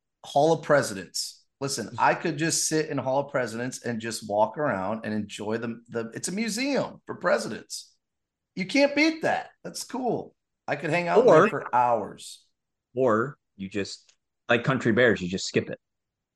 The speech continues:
Speaker 1: Okay, that's, you're so messed up, dude. That's our country you're talking about.
Speaker 2: Kidding. I love you.
Speaker 1: Um, I love the Hall of Presidents. I could just go
Speaker 2: Hmm.
Speaker 1: and just look at and just hang out in that, that little queue area. So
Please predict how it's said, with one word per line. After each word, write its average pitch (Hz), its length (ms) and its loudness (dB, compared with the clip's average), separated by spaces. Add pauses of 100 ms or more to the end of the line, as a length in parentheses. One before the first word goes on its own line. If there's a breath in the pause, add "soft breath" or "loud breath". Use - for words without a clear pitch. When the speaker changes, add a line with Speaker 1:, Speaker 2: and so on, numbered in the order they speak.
(200)
Speaker 1:
Okay, 98 600 -12
that's, - 460 -10 (120)
you're 135 240 -10
so 143 220 -4
messed - 380 -4
up, 170 260 -4
dude. 107 240 -6
That's 139 180 -6
our 131 100 -2
country - 420 -4
you're - 80 -6
talking - 400 -8
about. 85 360 -10 (380)
Speaker 2:
Kidding. 82 320 0
I 95 40 -6
love 98 200 2
you. 76 140 -10 (260)
Speaker 1:
Um, 135 580 6 (120)
I 156 160 6
love 147 340 2
the 156 80 2
Hall 165 220 0
of - 40 -14
Presidents. 156 360 -8
I 127 80 -2
could 147 160 -8
just - 440 -8
go 127 200 2
Speaker 2:
Hmm. 147 120 6
Speaker 1:
and 117 80 -2
just 120 220 -6
look 127 240 -6
at - 100 -12
and 113 120 -6
just 120 160 -4
hang 127 200 -2
out 131 160 -2
in 117 80 -6
that, 123 280 -4 (340)
that 113 160 -2
little 135 180 -4
queue 165 300 -6
area. 90 320 -10
So 107 480 -4